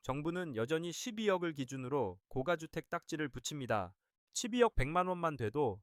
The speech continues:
여러분은 국가로부터 '너 부자니까 세금 더 내.' 라는 소리를 들어야 하는 거예요." 진짜 부자에게 세금을 거타겠다는 취지로 만든 기준이 이제는 서울에 내 집 한 채 간신히 마련해서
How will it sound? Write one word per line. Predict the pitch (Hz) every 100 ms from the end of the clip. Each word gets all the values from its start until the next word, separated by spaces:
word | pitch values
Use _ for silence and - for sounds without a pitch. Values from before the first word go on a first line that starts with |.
| _
여러분은 | 117 156 165 170 160
국가로부터 | 135 - 180 165 - 165
'너 | 117 120
부자니까 | 127 147 131 117 160 127 98 _
세금 | - 202 202
더 | 180 135
내.' | 151 110 - _ _
라는 | 113 135 165
소리를 | 190 175 170 156
들어야 | 120 131 139
하는 | 143 160
거예요." | 139 107 110 101 - _ _
진짜 | - 147 190
부자에게 | 151 139 160 147 147
세금을 | 151 185 185 180
거타겠다는 | 147 110 - 160 156 151 151 170
취지로 | - 214 214 202
만든 | 160 123 151 151
기준이 | 120 123 143 156 98 98 _ -
이제는 | 131 180 180 170
서울에 | 156 185 190 185 120 104
내 | 117 131
집 | 180 -
한 | 185
채 | - 185 110 90
간신히 | - 131 139 180 180
마련해서 | 123 131 147 131 147 139 98